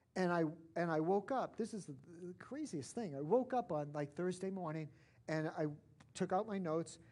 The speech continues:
and I looked at Third John, and, and I read, "To the elder, to the beloved Gaius," and I, and I was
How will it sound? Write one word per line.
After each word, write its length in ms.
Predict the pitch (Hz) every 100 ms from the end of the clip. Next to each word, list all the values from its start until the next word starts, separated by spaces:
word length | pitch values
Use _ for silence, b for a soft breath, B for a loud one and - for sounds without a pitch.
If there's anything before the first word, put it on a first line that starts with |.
| B
and 100 | 170
I 60 | 156
looked 320 | 156 180 180
at 180 | 185 180
Third 220 | 185 185
John, 380 | 180 156 151 151 b b -
and, 220 | 151 147 -
and 140 | 165 156
I 100 | 151
read, 360 | 160 156 143
"To 100 | -
the 120 | 151 180
elder, 380 | - 170 185 196
to 140 | 185 160
the 120 | 147
beloved 500 | 139 151 160 160 131
Gaius," 420 | 151 135 127 - - B B
and 160 | 151 143
I, 180 | 139 135
and 120 | 147 143
I 100 | 131
was 240 | 131 -